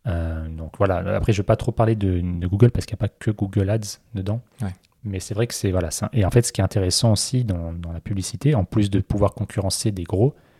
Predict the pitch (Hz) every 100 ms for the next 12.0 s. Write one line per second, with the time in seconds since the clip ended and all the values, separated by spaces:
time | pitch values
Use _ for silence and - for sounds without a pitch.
0 | _ _ _ _ _ - 90 85 82 76
1 | - _ _ _ _ - - - 101 92
2 | - 123 123 - 113 95 90 87 85 82
3 | 85 82 82 90 - 123 113 98 92 95
4 | - 92 87 87 - 101 - 104 113 -
5 | - 127 98 - 104 90 101 123 - _
6 | _ _ _ _ _ - - 120 - 117
7 | 113 113 107 117 95 90 87 85 82 82
8 | 85 95 104 98 92 - 95 90 113 -
9 | 98 82 87 113 - - 95 98 90 101
10 | - 95 92 87 104 90 85 - 87 104
11 | - _ _ _ _ _ 101 87 90 123